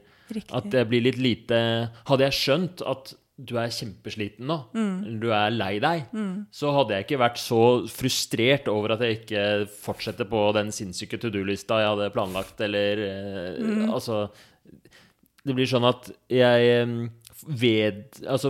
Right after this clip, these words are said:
Speaker 2: vedlikeholder en sånn, sånne å-, urealistiske krav til meg selv,
Speaker 1: Mm.
Speaker 2: fordi jeg ikke skjønner at, eh, jeg trenger, eh, noe
Speaker 1: Mm.
Speaker 2: annet da.
Speaker 1: Ja.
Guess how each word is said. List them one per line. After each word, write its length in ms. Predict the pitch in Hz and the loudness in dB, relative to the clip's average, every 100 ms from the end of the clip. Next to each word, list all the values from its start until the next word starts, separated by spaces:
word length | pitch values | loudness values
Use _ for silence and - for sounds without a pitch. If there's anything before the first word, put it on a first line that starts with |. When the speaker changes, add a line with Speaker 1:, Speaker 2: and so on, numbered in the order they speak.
| 123 | -4
Speaker 2:
vedlikeholder 1900 | 113 123 113 110 104 - 139 123 95 _ - 113 101 95 107 98 98 123 | -2 2 4 2 -2 -8 -2 -2 -4 _ -4 0 2 2 -2 -2 2 2
en 100 | 123 | 2
sånn, 540 | 117 113 113 113 113 - | 0 -2 -2 -2 -4 -6
sånne 540 | 127 113 104 110 101 - _ 127 | -4 -2 0 0 0 -4 _ 2
å-, 300 | 120 110 - | 2 2 2
urealistiske 760 | 139 107 95 95 - 104 123 - | 2 2 0 -4 -6 -10 -10 -4
krav 320 | 98 95 90 | 0 0 0
til 100 | 117 | -2
meg 120 | 120 | -2
selv, 340 | - 120 143 113 _ - | 0 0 0 -6 _ -8
Speaker 1:
Mm. 360 | 202 175 175 - _ | -6 -6 -8 -14 _
Speaker 2:
fordi 260 | - 127 113 | -6 -2 0
jeg 200 | 107 113 | 0 0
ikke 160 | 113 110 | -2 -2
skjønner 400 | - 95 90 98 | 0 -2 0 2
at, 200 | 104 - | 0 2
eh, 140 | 107 101 | 2 2
jeg 60 | 101 | 0
trenger, 460 | 101 92 92 98 | -2 -4 -4 -4
eh, 460 | 98 98 95 98 98 95 - | -4 -4 -6 -8 -10 -14 -6
noe 120 | 101 | 0
Speaker 1:
Mm. 120 | 98 | 2
Speaker 2:
annet 160 | 95 117 | 0 -2
da. 140 | 160 - - | -4 -4 -8
Speaker 1:
Ja. 180 | 208 | -6